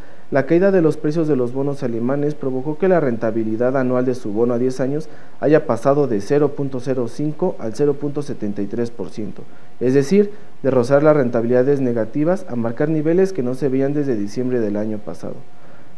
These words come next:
Las causas, bueno, nosotros encontramos tres factores que provocaron estos movimientos.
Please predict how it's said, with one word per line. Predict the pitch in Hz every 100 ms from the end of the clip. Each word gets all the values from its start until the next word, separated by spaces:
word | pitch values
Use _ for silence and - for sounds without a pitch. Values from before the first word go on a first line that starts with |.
| -
Las | 117 110
causas, | 165 160 165 208 - - - -
bueno, | 170 196 208
nosotros | 196 190 190 202 196
encontramos | 135 127 120 147 160 156
tres | 156
factores | 147 147 151 151 156
que | - 113 104
provocaron | 117 110 107 127 135 135
estos | 127 127 123
movimientos. | 104 101 104 110 107 101